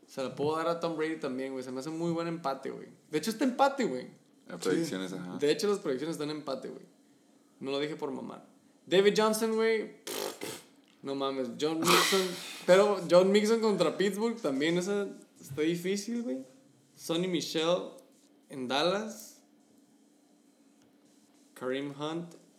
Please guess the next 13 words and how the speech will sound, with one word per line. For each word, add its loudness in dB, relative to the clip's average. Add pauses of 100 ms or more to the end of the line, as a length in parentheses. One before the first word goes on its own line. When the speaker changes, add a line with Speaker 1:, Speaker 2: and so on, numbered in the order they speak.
(120)
Speaker 1:
contra -4
Miami. -4 (1900)
Ok, -10
güey, 2
se -8
lo 4
voy 8
a 4
dar 2
a -4
pinche -6
Kareem -2
Hunt. -6